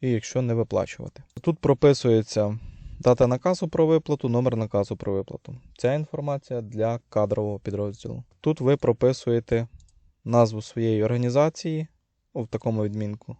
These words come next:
військової частини і назву частини,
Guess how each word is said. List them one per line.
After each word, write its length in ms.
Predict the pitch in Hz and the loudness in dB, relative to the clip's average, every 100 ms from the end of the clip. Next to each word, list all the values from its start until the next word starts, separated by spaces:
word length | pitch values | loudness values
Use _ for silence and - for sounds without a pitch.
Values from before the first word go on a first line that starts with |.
| - | -8
військової 520 | 113 113 - 117 110 | -6 -4 0 2 2
частини 600 | 101 117 - 170 170 156 151 _ _ _ - | -2 -10 -4 -4 -2 -4 -8 _ _ _ -12
і 280 | 120 127 131 - - | -6 -4 -6 -12 -16
назву 400 | 104 104 107 107 | -8 -6 -6 -8
частини, 520 | - 110 - 98 104 | -10 -12 -8 -8 -8